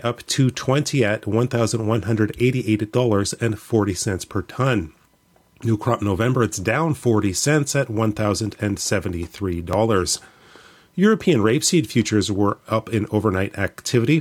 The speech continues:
with strength in crude oil supportive for world vegetable oil markets in general. However, Malaysian palm oil moved lower, while recent strength in the Canadian dollar also weighed on canola values.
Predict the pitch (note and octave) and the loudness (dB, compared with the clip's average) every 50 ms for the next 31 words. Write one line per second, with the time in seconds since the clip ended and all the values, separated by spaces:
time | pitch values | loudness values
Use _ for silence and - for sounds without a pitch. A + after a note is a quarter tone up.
0 | - - - F#2 F2+ - - - - - A2+ A2+ G#2 G2 - F#2+ F2 - - - | -2 -4 -8 -8 -8 -8 -8 -10 -6 -2 0 0 0 0 -2 -4 -6 -6 -6 -2
1 | - F3 G3+ D#3+ G#2+ G2+ G2+ A2+ A2 - D3 C3 - - D#3+ C#3 A#2 G2+ - A#2+ | 0 2 2 4 2 2 2 0 -2 -2 -4 -2 0 0 2 2 2 0 0 0
2 | A2+ G2+ F2+ F#2+ A#2+ C3+ B2 A2 G#2 F2+ B2 C3+ - - - A2 G2+ G#2+ - - | 0 0 0 2 2 2 2 2 0 -2 -2 -2 -2 -4 -6 -4 -4 -4 -2 -2
3 | G2+ G2+ F#2+ G2+ G2 F2 E2+ E2+ - - G2 - - G#2 G2 F#2 F#2 A2+ C3+ D3+ | -2 -2 0 -2 -2 -2 -2 -4 -6 -8 -8 -6 -4 -4 -4 -2 0 2 2 4
4 | C3 A2+ F#2+ F2 - - - - - - - _ _ - F#2 F2+ F#2+ G2+ F#2+ G2+ | 2 2 2 -2 -6 -12 -20 -20 -20 -20 -20 _ _ -10 -8 -6 -4 -4 -2 -4
5 | G2 G2 - - G#2+ G2+ F#2+ G2+ G2+ G2+ F2 G#2+ F2 - - - A#2+ C#3 C#3+ D#3 | -4 -6 -6 -4 -4 -2 0 2 2 2 0 -2 -4 -4 -4 -2 0 0 0 0
6 | - A#2 A2+ G#2+ G#2+ G#2 G#2 G#2+ G2+ - - G2+ G#2 B2 E3 E3+ D3+ B2+ A#2 A#2 | 0 0 2 2 4 4 4 2 2 0 -2 0 2 2 4 4 4 4 2 0
7 | - - A2 G#2 G#2+ G#2+ D#3+ - - C#3 A2 - - - B2+ C3 A#2+ - G#2+ G#2 | -2 -2 -2 0 2 2 0 0 0 -2 -2 -2 0 0 0 0 0 0 -2 -2
8 | F#2+ - - - A#2+ A#2 A#2+ A2 G#2+ G#2 F#2+ E2+ - G#2+ C3 F#3 E3 A#2 G#2 G2+ | -2 -2 -4 -2 0 0 2 2 2 0 0 0 0 0 2 2 2 2 0 0
9 | - - - - - - - - _ - A#2 A#2+ - A#2+ A2 G2 F#2+ F#2+ F#2+ G2 | -4 -10 -20 -20 -20 -20 -20 -16 _ -2 -2 -2 0 -2 -2 0 0 0 0 0
10 | F#2 F2 E2+ - - G2 G2 G#2 A2+ C#3 D3 B2 - G#2+ G2 G2 G2+ F#2 F2 F2 | -2 -2 -4 -6 -6 -2 0 2 2 2 2 2 2 0 0 0 0 0 -2 -2
11 | - - | -4 -6